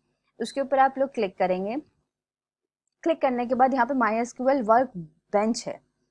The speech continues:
उसको इंस्टॉल करें। इंस्टॉल करने के लिए मैं फिर से आपको लोगों को याद दिला रही हूँ, मेरे पास मैक ओ एस है, आपके पास नहीं है,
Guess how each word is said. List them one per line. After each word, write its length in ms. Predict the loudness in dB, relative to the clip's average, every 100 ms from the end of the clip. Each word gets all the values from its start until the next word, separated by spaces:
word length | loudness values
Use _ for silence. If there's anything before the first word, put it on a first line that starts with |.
| _ _ _ _ _ _ _
उसको 240 | -4 -2
इंस्टॉल 360 | -4 0 0 0
करें। 240 | -2 -6 -8 _ _ _ _ _ _ _ _ -8
इंस्टॉल 340 | 0 4 4
करने 240 | 2 0 0
के 60 |
लिए 120 | -2
मैं 220 | 0 -2 -4
फिर 220 | -2 -4
से 140 | -2
आपको 180 | -4 0
लोगों 260 | 0 2 2
को 180 | 2 2
याद 220 | 2 2
दिला 280 | 2 2 2
रही 160 | 2 0
हूँ, 160 | -2 -4 _ -20 -10
मेरे 200 | -2 0
पास 280 | 2 0 0
मैक 280 | -2 -2 -2
ओ 80 | -2
एस 180 | 0
है, 80 | -2
आपके 280 | -2 -4 -2
पास 260 | -4 -2 -2
नहीं 280 | 0 0 2
है, 180 | 0